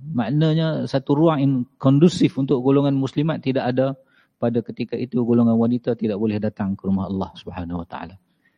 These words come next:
Tapi hari ini saya rasa dah kondusif, aircon pun ada sebelah dia orang. Kuliah yang berlaku pun sampai ilmu ini kepada dia orang dengan begitu mudah.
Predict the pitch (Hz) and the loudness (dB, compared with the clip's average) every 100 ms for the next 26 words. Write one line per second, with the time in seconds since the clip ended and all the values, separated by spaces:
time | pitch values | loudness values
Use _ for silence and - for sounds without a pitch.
0 | _ 160 190 156 139 143 131 123 120 - | _ -6 0 2 2 2 2 2 2 0
1 | 123 123 123 - - - 220 185 143 117 | -2 -2 -8 -12 -18 -18 -18 -8 -6 -6
2 | - 120 117 - 110 - 113 123 113 117 | -2 0 -2 -4 -10 -8 -6 -2 -2 0
3 | 110 110 110 101 110 107 101 104 101 95 | 0 2 0 0 -2 -4 -4 -4 -4 -8
4 | 95 _ _ _ _ _ _ _ _ _ | -16 _ _ _ _ _ _ _ _ _
5 | _ _ _ _ - _ _ _ - 143 | _ _ _ _ -20 _ _ _ 2 6
6 | 143 123 120 120 123 120 139 143 123 135 | 6 6 2 4 2 2 0 2 0 2
7 | 131 - 135 117 120 120 127 120 123 123 | -2 0 0 0 0 0 0 0 2 0
8 | 107 107 113 113 113 113 110 110 107 107 | -2 -2 0 2 2 2 2 2 0 -2
9 | 107 113 120 165 | -2 -2 -2 -4